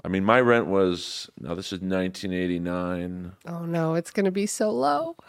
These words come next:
Speaker 1: Oh, my God. It, it was twelve seventy for
Speaker 2: For
Speaker 1: a
Speaker 2: a
Speaker 1: two bedroom.
Speaker 2: two bedroom, two bathroom?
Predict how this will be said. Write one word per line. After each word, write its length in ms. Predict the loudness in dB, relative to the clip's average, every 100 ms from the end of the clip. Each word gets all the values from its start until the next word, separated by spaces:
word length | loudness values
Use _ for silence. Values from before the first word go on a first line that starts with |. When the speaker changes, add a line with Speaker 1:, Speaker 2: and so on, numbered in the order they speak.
| 2
Speaker 1:
Oh, 140 | 4
my 160 | 4 4
God. 260 | 6 4 4
It, 180 | 0 -4
it 40 |
was 160 | -4 -2
twelve 320 | 4 4 4
seventy 560 | 4 4 4 -2 -8 -12 _ _
for 100 | 0
Speaker 2:
For 120 | 4 6
Speaker 1:
a 40 |
Speaker 2:
a 40 |
Speaker 1:
two 100 | 6
bedroom. 300 | 6 6 6
Speaker 2:
two 40 | 6
bedroom, 360 | 4 6 4
two 200 | 4 2
bathroom? 600 | 4 4 4 6 6 6